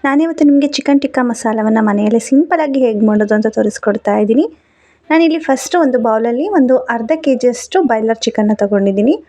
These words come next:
ಇದಕ್ಕೆ ಒಂದು, ಒಂದೂವರೆ ಸ್ಪೂನಷ್ಟು ಶುಂಠಿ ಬೆಳ್ಳುಳ್ಳಿ ಪೇಸ್ಟು, ಒಂದು ಚಿಟಿಕೆಯಷ್ಟು ಅರಿಶಿನ ಪುಡಿ, ಖಾರಕ್ಕೆ ಎಷ್ಟು ಬೇಕೋ ಅಷ್ಟು ನೋಡಿಕೊಂಡು ಅಚ್ಚ ಖಾರದ ಪುಡಿ, ಮತ್ತು,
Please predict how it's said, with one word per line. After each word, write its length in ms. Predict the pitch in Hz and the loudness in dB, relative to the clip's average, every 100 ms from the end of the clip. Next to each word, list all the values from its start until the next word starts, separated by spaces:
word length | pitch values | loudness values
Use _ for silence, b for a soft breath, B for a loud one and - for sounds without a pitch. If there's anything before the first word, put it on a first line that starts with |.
| b b b _ | b b b _
ಇದಕ್ಕೆ 260 | 262 277 285 | -2 0 0
ಒಂದು, 380 | 285 240 233 247 | 0 0 0 -2
ಒಂದೂವರೆ 460 | - 254 269 277 | 0 0 2 2
ಸ್ಪೂನಷ್ಟು 500 | 262 - 240 233 - | 0 -2 -2 0 -2
ಶುಂಠಿ 320 | 359 - 220 226 | -2 -2 0 0
ಬೆಳ್ಳುಳ್ಳಿ 360 | 220 214 208 | 2 0 -2
ಪೇಸ್ಟು, 680 | 208 208 208 - 330 - _ _ - | -2 -2 -2 -2 -4 -4 _ _ -6
ಒಂದು 260 | 240 285 302 | -2 0 0
ಚಿಟಿಕೆಯಷ್ಟು 640 | 285 - 262 262 - 349 | -4 0 0 0 0 -2
ಅರಿಶಿನ 500 | - - 214 - 233 220 | -2 -4 -4 0 -2 -2
ಪುಡಿ, 240 | 247 453 | -2 -2
ಖಾರಕ್ಕೆ 420 | - 254 247 254 247 | 0 -2 -4 -2 -2
ಎಷ್ಟು 220 | - 320 | -2 -2
ಬೇಕೋ 200 | 359 277 | -2 -2
ಅಷ್ಟು 200 | - 240 | -4 -4
ನೋಡಿಕೊಂಡು 380 | 220 - 240 392 - | -2 -2 0 -2 -4
ಅಚ್ಚ 180 | 226 - | -8 -6
ಖಾರದ 280 | - 226 226 - | -2 -2 -2 0
ಪುಡಿ, 240 | 233 311 B B B - | 0 0 B B B -6
ಮತ್ತು, 420 | 262 262 349 349 | -6 -2 -4 -4